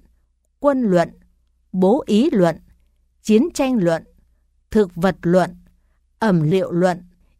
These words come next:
y phục luận, ngọa cụ luận, hoa man luận, hương liệu luận, thân thích luận, xa thừa luận, thôn luận, thị trấn luận, đô thị luận,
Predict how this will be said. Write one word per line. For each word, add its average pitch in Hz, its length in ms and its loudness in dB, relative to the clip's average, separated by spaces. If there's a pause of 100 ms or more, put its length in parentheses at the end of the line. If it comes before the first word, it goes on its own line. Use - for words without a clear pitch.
(180)
y 285 200 0
phục 185 320 -4
luận, 180 260 -2 (680)
ngọa 185 340 0 (140)
cụ 196 220 -2
luận, 185 260 -2 (720)
hoa 269 340 -2
man 254 300 0
luận, 175 280 2 (640)
hương 294 300 0
liệu 190 260 -2
luận, 175 300 -2 (640)
thân 269 340 0
thích 349 220 -2
luận, 175 300 -2 (720)
xa 269 320 -2 (100)
thừa 190 220 0
luận, 160 300 -4 (760)
thôn 269 340 0
luận, 185 260 -2 (600)
thị 220 300 0
trấn 220 260 0
luận, 190 260 -2 (680)
đô 277 300 0
thị 202 280 -2
luận, 180 340 -2